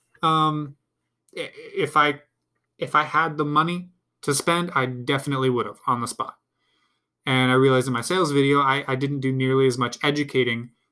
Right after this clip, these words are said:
as, um, as maybe I should have.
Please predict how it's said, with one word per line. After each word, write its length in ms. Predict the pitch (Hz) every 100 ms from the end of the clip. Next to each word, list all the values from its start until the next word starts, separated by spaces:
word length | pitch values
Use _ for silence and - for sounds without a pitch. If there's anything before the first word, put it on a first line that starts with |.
| _ -
as, 360 | 123 113 107
um, 400 | 117 113 107 113 _ _ _ _ _ - - _
as 360 | 127 117 - - _ _
maybe 340 | 139 127 120 120
I 60 |
should 220 | 113 151 -
have. 200 | -